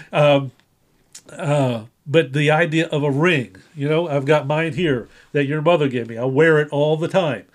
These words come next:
But the ring is a continual circle. There's no beginning, no end. So again, a picture of the, the relationship. The rings are given. And so again, in the ceremony, you bring this up. Blank,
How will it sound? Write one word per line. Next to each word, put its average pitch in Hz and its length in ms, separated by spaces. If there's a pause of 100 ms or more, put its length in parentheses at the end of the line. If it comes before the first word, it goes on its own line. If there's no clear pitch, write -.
(320)
But 143 120
the 135 80
ring 160 220
is 139 200
a 131 200 (220)
continual 156 600
circle. 147 360
There's 110 220
no 135 140
beginning, 135 460
no 131 260
end. 113 420 (400)
So 117 280
again, 117 300
a 117 140
picture 143 460
of 127 160
the, 127 180
the 123 100
relationship. 131 520
The 127 80
rings 143 400
are 135 80
given. 123 400 (340)
And 143 160
so 143 360
again, 147 560
in 170 180
the 175 100
ceremony, 170 540
you 120 160
bring 147 260
this 180 240
up. 113 240 (1040)
Blank, 156 480